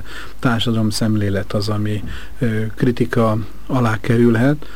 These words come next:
amivel na-, roppant nehéz megküzdenünk, mert a fejlődésnek az ellenzőjét láthatják nagyon könnyen valakibe, aki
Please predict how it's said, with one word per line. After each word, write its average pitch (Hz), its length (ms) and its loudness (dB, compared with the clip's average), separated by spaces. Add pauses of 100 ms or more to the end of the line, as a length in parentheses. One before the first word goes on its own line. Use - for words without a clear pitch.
(880)
amivel 151 220 6
na-, 180 140 4
roppant 156 320 4
nehéz 110 600 0
megküzdenünk, 101 760 0
mert 117 140 2
a 110 40 2
fejlődésnek 120 1400 2
az 113 420 2
ellenzőjét 104 720 2
láthatják 104 560 0
nagyon 107 300 2
könnyen 104 400 0
valakibe, 110 600 0
aki 113 380 2